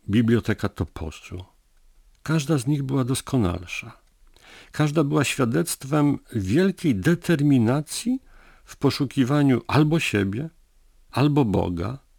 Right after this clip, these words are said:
Powiedzmy to najprościej. Świadectwem poszukiwania siebie zanurzonego w Bogu.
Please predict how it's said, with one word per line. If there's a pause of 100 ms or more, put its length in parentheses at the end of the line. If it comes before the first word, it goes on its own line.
(640)
Powiedzmy
to
najprościej. (360)
Świadectwem
poszukiwania
siebie (280)
zanurzonego
w
Bogu.